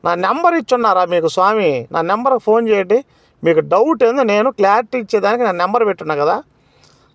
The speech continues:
ఛానల్ ఎక్కడ ఎతికినా నెంబర్ దొరకద్ది. ఫోన్ చేయి, "బ్రదర్, ఏంది నువ్వు చెప్పే మాట?" అని అడుగు. దానికి నేను చెప్పలేకపోతే అప్పుడు మాట్లాడు. వేస్ట్ గాళ్ళబ్బా, థు.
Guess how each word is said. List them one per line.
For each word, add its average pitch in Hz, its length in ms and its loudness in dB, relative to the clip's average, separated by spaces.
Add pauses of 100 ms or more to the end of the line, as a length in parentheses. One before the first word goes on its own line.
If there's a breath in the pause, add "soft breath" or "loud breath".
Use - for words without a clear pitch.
(140)
ఛానల్ 233 360 2
ఎక్కడ 214 300 -2
ఎతికినా 233 260 2
నెంబర్ 208 320 0
దొరకద్ది. 170 580 -2 (460 soft breath)
ఫోన్ 294 280 2
చేయి, 277 320 2
"బ్రదర్, 240 320 0
ఏంది 269 360 2
నువ్వు 233 220 2
చెప్పే 226 220 2
మాట?" 214 280 0
అని 196 120 0
అడుగు. 233 520 0
దానికి 277 340 0
నేను 254 220 0
చెప్పలేకపోతే 294 440 0
అప్పుడు 254 200 0
మాట్లాడు. 226 540 0 (960)
వేస్ట్ 175 400 0
గాళ్ళబ్బా, 240 540 0
థు. 294 400 -6